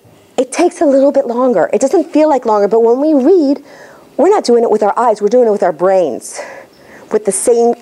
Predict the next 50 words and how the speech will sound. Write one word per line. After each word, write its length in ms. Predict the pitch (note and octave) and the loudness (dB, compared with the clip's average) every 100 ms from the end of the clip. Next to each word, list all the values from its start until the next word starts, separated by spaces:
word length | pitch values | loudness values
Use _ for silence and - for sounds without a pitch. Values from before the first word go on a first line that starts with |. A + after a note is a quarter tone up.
| _ _ - - A3 - | _ _ -20 -20 -20 -14
vessel 500 | F#3 B3 D4 - F#3 | -4 -4 -4 -2 0
that 180 | F3+ G3 | 0 -4
hears. 560 | - C4+ F#3+ - - - _ _ - - - - - | -2 0 0 -2 -12 -20 _ _ -20 -20 -20 -18 -8
So 180 | - D4 | 0 0
if 80 | C#4 | 0
I 120 | D#4 | -4
had 160 | G4 F4 | -4 -4
a 40 | |
bunch 220 | D4+ D#4 D4+ | -2 -4 -4
of 80 | |
language 400 | C4+ B3+ B3+ G#3+ | -4 -2 0 0
up 160 | F#3+ - | -2 -4
here, 320 | G3 C3 F3 - - - _ | -4 -4 -4 -10 -20 -20 _
what 180 | C#4+ C#4+ | -2 0
would 120 | B3 | 0
you 60 | C4+ | 0
guys 220 | C4+ A#3 | -2 -2
do 200 | A3+ A3+ | -2 0
automatically? 680 | G3 G3 F3 E3 - D#3 - _ _ _ _ _ _ _ - - - - - | 0 -2 -4 -4 -6 -10 -10 _ _ _ _ _ _ _ -20 -20 -20 -20 -20
You'd 800 | A3 A3 F#3+ F3 - - A3+ E4 | -18 -12 -12 -12 -16 -4 2 2
read. 380 | E4 B4+ A#4 - | 4 4 4 2
Well, 300 | G#3 B3+ F#3 | 0 0 2
I 80 | G#3+ | 0
mean, 220 | C4 G3+ | 0 -2
y-, 380 | - G#3+ A#3 A3 | -2 -2 -2 -2
y-, 60 | B3 | -2
at 80 | B3 | 0
first 240 | D#4+ G#4 | 0 0
you'd 120 | D#4+ | -2
try 200 | - C#4 | 0 -2
to 80 | A#3 | -2
read 180 | A#3 A3+ | -4 -6
it, 40 | |
because 180 | A3 D#4 | -4 -4
if 100 | A#3 | -4
it's 80 | B3 | -2
up 160 | B3+ | -2
there, 140 | A#3 G#3+ | 0 -2
it 40 | |
must 200 | A3 G#3+ | -2 -2
be 100 | G#3 | -2
important. 380 | F#3+ A3 A3+ A3 | -2 -2 -2 -2
We're 100 | G3 | 0
all 240 | - G#3 | 0 0
obedient 520 | G#3 F3 A3+ G#3 G3+ F#3+ | -2 -4 -4 -2 -4 -4
students 460 | - G3+ E3+ D#3 | -4 -4 -4 -12
still 300 | - F#3+ F3 | -4 0 2
in 100 | E3+ | 2
our 140 | E3 E3 | 0 -2
hearts. 540 | F#3+ D3+ - - - | -2 -4 -6 -16 -20